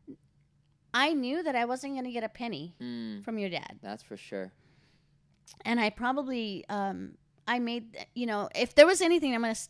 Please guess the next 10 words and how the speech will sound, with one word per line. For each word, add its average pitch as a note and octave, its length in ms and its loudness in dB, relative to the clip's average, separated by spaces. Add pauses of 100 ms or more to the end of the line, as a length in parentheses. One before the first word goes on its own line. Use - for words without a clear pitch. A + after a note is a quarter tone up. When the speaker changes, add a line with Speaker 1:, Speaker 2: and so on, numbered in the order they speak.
Speaker 1:
tell C4 240 0
to - 140 -10
anybody G#3+ 460 -4
that's, F#3+ 340 -6 (220)
you A#3 140 -4
know, G#3 120 0
getting A3+ 600 -4
a A3 100 -6
separation A3 640 -4
from, G3+ 260 -6